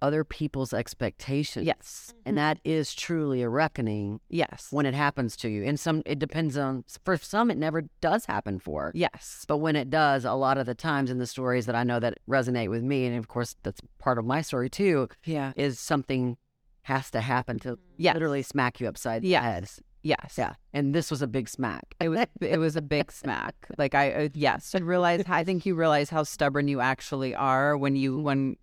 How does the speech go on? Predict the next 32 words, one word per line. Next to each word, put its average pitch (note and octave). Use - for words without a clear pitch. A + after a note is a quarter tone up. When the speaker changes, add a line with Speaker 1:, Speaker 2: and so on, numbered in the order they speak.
Speaker 2:
you C#3+
know, C3
God C3+
or C3+
the C3
universe C3+
is C#3
like, C#3+
"I C#3+
need D3
to C#3+
give C#3+
you B2
triplets G3
to D3+
make C#3+
you D3
even C3+
Speaker 1:
Pay D3+
attention. -
Speaker 2:
yeah, C#3+
pay D#3
attention." D3+
Speaker 1:
<laughs> F3+
Speaker 2:
Um, C#3+
so, G3
so -
that A3
was G#3
a G#3
long, E3+
and, F3+